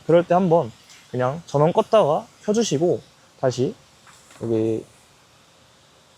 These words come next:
뷰파인더를 봐주시면서 봐주시는 동시에 디스플레이 버튼을 눌러주시면 됩니다. 그래서 직접 봐주시면은 어떻게 되냐면, 잘 보이죠? 이렇게 하면 안에 보이죠?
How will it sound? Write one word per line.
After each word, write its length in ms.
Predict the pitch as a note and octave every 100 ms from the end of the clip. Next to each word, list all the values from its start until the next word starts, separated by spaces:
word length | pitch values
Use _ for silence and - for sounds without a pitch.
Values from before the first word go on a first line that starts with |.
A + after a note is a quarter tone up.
| _ _ _ -
뷰파인더를 520 | E3 G#3+ A3 D#3+ C#3
봐주시면서 720 | B2+ C#3+ E3+ D#3+ A#2+ A#2 A#2 - - -
봐주시는 320 | C#3+ E3+ D#3+
동시에 460 | C3 A#2+ C3+ F#3 B3+ - -
디스플레이 420 | - - C#3+ A#2
버튼을 500 | G#2+ - C#3+ F#3+ A3 G#3 -
눌러주시면 600 | A#2+ B2+ A2+ - C3+ D3+
됩니다. 260 | A2+ - - - - - - - - - -
그래서 300 | C#3 D3 A2 -
직접 180 | -
봐주시면은 580 | C#3+ D3+ D3+ C3 D#3+ A#2 B2+ - G3+ _ -
어떻게 200 | B2 C3
되냐면, 340 | A2+ A#2 D#3 B2+ _ _ -
잘 100 | A#2+
보이죠? 240 | A#2 A2 - _ _ _ _ _ _ _ _ _ - -
이렇게 240 | D3+ -
하면 200 | D3+ E3
안에 160 | B2+ A#2
보이죠? 280 | A#2+ G#2+